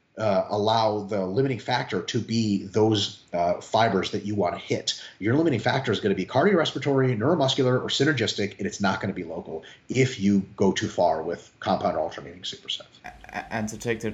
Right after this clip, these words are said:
Speaker 2: question even further into a much more interesting part, I think, is why wouldn't you necessarily program muscle groups in an alternating setting?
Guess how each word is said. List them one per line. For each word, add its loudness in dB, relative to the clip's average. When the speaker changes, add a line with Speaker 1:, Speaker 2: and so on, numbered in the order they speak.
Speaker 2:
question -2
even -6
further -2
into -6
a -6
much -6
more -8
interesting -10
part, -2
I -2
think, -10
is -10
why 2
wouldn't -6
you -2
necessarily -2
program -6
muscle -6
groups -8
in -10
an -8
alternating -6
setting? -8